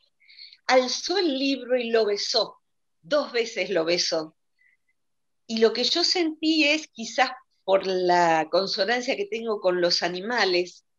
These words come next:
fue como un animal que nace, como cuando en la granja de mi abuelo nacían los lechoncitos, los conejitos, los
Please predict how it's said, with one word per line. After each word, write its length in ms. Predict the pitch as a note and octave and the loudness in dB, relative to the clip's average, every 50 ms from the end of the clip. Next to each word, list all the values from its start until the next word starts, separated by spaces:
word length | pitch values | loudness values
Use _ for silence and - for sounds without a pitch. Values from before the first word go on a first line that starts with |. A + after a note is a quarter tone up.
| _ _ _ _ _ _ _ | _ _ _ _ _ _ _
fue 320 | - - D#4+ E4+ E4 E4+ | -6 -2 -2 -2 -2 -4
como 320 | - - F4 D#4 C#4 C#4 | -6 -4 -2 -2 0 0
un 160 | C#4 D4+ D4 D4+ | -2 0 0 0
animal 540 | D4 C4+ B3 A#3+ A#3 A3+ A#3 B3+ C#4 C4+ | 0 0 -2 -2 -2 0 0 0 0 0
que 120 | - B3+ G3+ | -2 -4 -2
nace, 460 | G#3+ A#3 B3+ A#3+ - - F#3+ F3 F3 | 0 -2 -2 -2 -4 -4 -4 -4 -4
como 300 | F3+ F#3+ G3 F#3 F#3 E3+ | -4 -6 -4 -4 -4 -2
cuando 360 | - F3+ F#3 F#3 F#3 F#3 F#3 F#3 - _ _ _ | 0 0 0 0 0 -2 -2 -4 -6 _ _ _
en 180 | E3 F3 F3 E3+ | 0 2 4 4
la 80 | E3+ F3 | 6 6
granja 400 | F#3+ A3 A#3 B3+ A#3+ - A#3+ G3+ | 4 4 2 0 0 2 2 2
de 100 | F#3+ F#3 | 2 2
mi 100 | F3 E3+ | 2 2
abuelo 320 | F3 F#3 A3+ B3 A#3+ G#3+ | 2 2 0 0 0 0
nacían 380 | F3+ E3+ F3 - - G#3+ G#3 G3 | -2 -4 -4 -4 -4 -4 -4 -4
los 140 | F#3 F3+ | -6 -4
lechoncitos, 840 | F3+ F3 F3 F3 F3 E3+ E3+ - - - B3+ A#3 G3+ - - E3 E3 | -4 -4 -4 -4 -4 -6 -6 -6 -6 -6 -6 -6 -4 -2 -2 -2 -2
los 140 | F3+ E3+ - | -2 -6 -4
conejitos, 800 | - F3+ E3+ E3+ D#3+ D#3 - - - B3+ A#3+ A3 - - E3 E3+ | -2 -2 0 0 -2 -4 -6 -6 -6 -6 -6 -6 -4 -2 -2 -2
los 160 | F3+ F3+ E3+ | -2 -4 -4